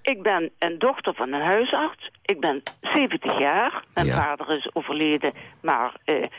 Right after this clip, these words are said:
Speaker 1: het rijke Roomse leven in Limburg. En dan wil ik even zeggen, mijn vader heeft zoveel bevallingen gedaan. Ik ben verpleegkundige en ik heb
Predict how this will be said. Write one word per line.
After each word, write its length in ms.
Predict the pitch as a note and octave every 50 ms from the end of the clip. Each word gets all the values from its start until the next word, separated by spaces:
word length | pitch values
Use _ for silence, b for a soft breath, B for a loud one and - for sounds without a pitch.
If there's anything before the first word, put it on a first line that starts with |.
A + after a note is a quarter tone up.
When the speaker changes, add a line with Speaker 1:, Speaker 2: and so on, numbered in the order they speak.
| B B
Speaker 1:
het 200 | - - G3 -
rijke 320 | - G#3 F#3 E3 - -
Roomse 400 | D3+ F3+ F3+ E3+ E3 - - -
leven 360 | D#3 D#3+ E3+ E3 D#3 - - -
in 120 | - D3 D3+
Limburg. 480 | D3+ D#3+ E3+ E3+ F#3+ G3+ A#3 B3+ D4+ - E4+ - - B B B B B
En 120 | - D#3+
dan 80 | C#3+ C#3+
wil 180 | D3 C3+ A2+
ik 140 | - - - -
even 300 | - A3 B3 C#4 E4+ B3+
zeggen, 360 | - C4 A3+ A#3 A#3+ B3+ A#3
mijn 160 | G#3+ F3+ D#3+
vader 320 | - F#3 D#3+ D3+ C#3 - A2+
heeft 260 | B2+ C3 - - - - B B B B - -
zoveel 460 | - C#4 D4 D#4 - C4 A#3+ A3 F3
bevallingen 600 | D3+ E3+ - - C3+ B2+ C#3 D#3+ F3+ G#3 B3+ C4+
gedaan. 460 | D#4+ - F4 C4 - C#4 C4+ C#4 D4+ F4 F#4+ B B B B B B B B B B -
Ik 140 | - E3+ -
ben 200 | F3+ F3 E3 C#3+
verpleegkundige 920 | - - - - D3+ D3+ C#3+ - - F3+ F#3 G3+ A3+ B3+ C4 C4 C#4+ D#4 B B B B B
en 200 | B G3 - - -
ik 160 | - G#3+ G#3 -
heb 140 | F3+ D3+